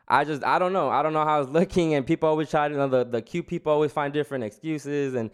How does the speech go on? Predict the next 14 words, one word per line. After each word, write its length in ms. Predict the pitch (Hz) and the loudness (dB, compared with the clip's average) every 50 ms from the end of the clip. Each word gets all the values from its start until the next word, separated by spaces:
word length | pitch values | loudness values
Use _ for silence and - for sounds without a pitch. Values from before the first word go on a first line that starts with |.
| - - _ - _ _ | -14 -20 _ -20 _ _
"Oh, 320 | - 151 160 165 160 151 | 2 2 4 4 2 0
the 120 | 139 127 127 | 0 -2 -4
time, 340 | - 156 160 160 165 156 143 | -4 -4 -4 -2 -2 -2 -2
the 80 | 123 | -4
plan, 360 | - - 165 165 160 156 147 | -4 -4 -4 -2 -2 -2 -2
blah, 100 | 135 139 | -2 -2
blah, 100 | 135 117 | -4 -4
blah." 300 | 107 104 135 143 151 160 | -4 -4 -4 -4 -2 -2
And 120 | 156 156 165 | -2 -2 -2
it's 160 | 170 175 175 | -2 -2 -2
like, 220 | 180 175 175 165 | -2 -2 -2 -2
you 80 | 165 175 | -4 -2
know 160 | 175 175 175 | 0 0 2
what? 380 | 175 175 175 175 170 160 - | 2 2 4 4 2 0 -2